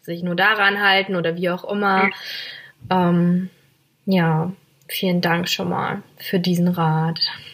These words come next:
Speaker 2: Sehr gerne. <laughs>
Speaker 1: Ähm, ja, du hast ja echt in den, äh, letzten sechs Jahren eine unglaubliche Transformation auch erlebt und, ähm,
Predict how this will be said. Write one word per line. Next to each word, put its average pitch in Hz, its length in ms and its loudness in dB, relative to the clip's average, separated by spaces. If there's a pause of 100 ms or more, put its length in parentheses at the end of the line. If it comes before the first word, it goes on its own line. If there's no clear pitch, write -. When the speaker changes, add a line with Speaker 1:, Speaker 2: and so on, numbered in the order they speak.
(320)
Speaker 2:
Sehr 208 140 2
gerne. 202 380 0 (180)
<laughs> 226 280 -2 (360)
Speaker 1:
Ähm, 196 600 0
ja, 196 180 2
du 196 140 0
hast 208 180 -4
ja 208 60 4
echt 196 180 0
in 208 120 -2
den, 202 420 0
äh, 185 260 2
letzten 196 400 -2
sechs 196 280 -4
Jahren 185 340 2
eine - 120 0
unglaubliche 190 560 0
Transformation 185 920 0
auch 190 320 0
erlebt 196 720 0
und, 175 500 0
ähm, 175 480 -2